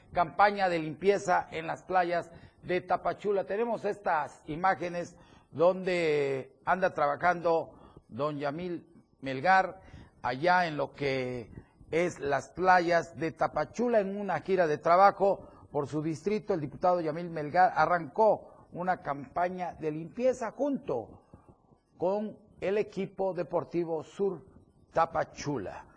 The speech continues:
quienes entrenan en la playa de esta entidad. "Con el objetivo de abonar a una ciudad más limpia, segura y saludable, arrancamos esta jornada de limpieza", dijo Yamil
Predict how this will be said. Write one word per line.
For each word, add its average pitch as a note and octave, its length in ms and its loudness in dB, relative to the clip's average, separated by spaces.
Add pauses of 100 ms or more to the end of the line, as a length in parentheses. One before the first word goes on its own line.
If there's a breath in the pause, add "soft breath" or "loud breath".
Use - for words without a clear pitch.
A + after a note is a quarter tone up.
(300 soft breath)
quienes E3 420 -4
entrenan D#3 540 -4
en C3+ 80 -6
la B2+ 140 -6
playa D#3+ 440 -2 (360 loud breath)
de B2+ 220 -4
esta C#3+ 460 -4
entidad. B2 520 -10 (140)
"Con D3+ 180 -10
el D3+ 80 -4
objetivo D3+ 420 -4
de E3 60 0
abonar D#3+ 360 0
a D#3 80 2
una D#3+ 200 -4
ciudad D3+ 300 0
más D3+ 260 -4
limpia, E3 320 -6
segura D3+ 300 -4
y D#3+ 40 -8
saludable, D3+ 640 -4 (360 loud breath)
arrancamos D#3 1300 0
esta F#3 340 -2
jornada E3+ 580 0
de D3 140 -4
limpieza", D#3 640 -4 (340 loud breath)
dijo G3 500 0
Yamil D3 540 -4